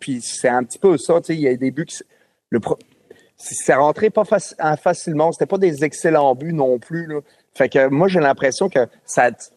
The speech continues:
ça rouille ton gardien. J'ai l'impression que, tu sais, il est trop à l'écart du jeu, il est à l'écart du groupe. Euh, c'est pas idéal. Tu sais, vous allez me dire, « Ah oui, mais les gardiens, ils ont été exceptionnels. » Oui, mais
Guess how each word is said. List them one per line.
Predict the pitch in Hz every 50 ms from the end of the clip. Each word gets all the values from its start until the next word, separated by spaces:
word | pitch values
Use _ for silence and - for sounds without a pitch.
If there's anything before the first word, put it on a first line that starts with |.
| _ _ _
ça | - - - 131 120
rouille | 123 - 139 185 214 190
ton | - 147 127
gardien. | 113 120 110 104 104 110 120 143 175 180 160 _ _ _ -
J'ai | - - 127
l'impression | 127 - 143 143 - 214
que, | 208 - 151
tu | 127 - -
sais, | 208 196
il | 156 139 131
est | 127
trop | - - - 220
à |
l'écart | 202 170 - 160 139 131
du | - -
jeu, | - 156 175 190 196 190
il | 139 131
est | - - 143 143
à | 139
l'écart | 139 143 - - 185 165 156
du | 139 135
groupe. | 127 127 127 151 175 185 - _ - _ - _ - -
Euh, | 120 120 123 123
c'est | 117 - -
pas | - 185 185
idéal. | 175 151 143 139 143 143 - _
Tu | - - 190
sais, | 190 175 - - -
vous | 127 147
allez | 143 143 147
me | 147
dire, « | 143 165 180 165 123 135
Ah | 139 143
oui, | 147 160 175 180 170
mais | 151 139
les | 139
gardiens, | 135 147 139 135 139 175
ils | 165 156
ont | 139 131
été | 127 - 151
exceptionnels. » | 131 - - 139 - - 139 131 151 175 170 - - - - _ _ _ _ - 113
Oui, | 123 151 185 226 240 240 233
mais | 214 170 156 151 147